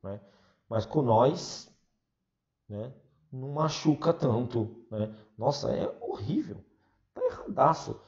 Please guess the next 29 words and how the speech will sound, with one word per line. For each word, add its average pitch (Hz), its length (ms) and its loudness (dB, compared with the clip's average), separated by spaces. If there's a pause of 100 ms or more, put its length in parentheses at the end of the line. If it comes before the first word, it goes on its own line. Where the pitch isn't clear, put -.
(200)
Mas 151 140 -4
todo 214 200 2
mundo 202 220 0
começa 170 400 0
a - 60 -4
falar 120 320 4
assim, - 400 -6 (260)
e - 60 -12
quem 170 180 -2
não 160 100 0
quer 139 140 -2
falar 131 240 4
com 127 140 -6
nós, 123 160 -2
fala 117 160 0
com 143 180 2
a 151 80 6
gente, 101 580 0 (540)
né? 98 180 -10 (160)
Mas 90 140 -14
conosco 110 560 6
ninguém 139 300 0
quer 143 100 2
falar 196 380 4
mais, 98 520 6 (160)
não 101 80 -10
é 87 40 -10
verdade? 104 420 6 (640)
Mas 160 420 6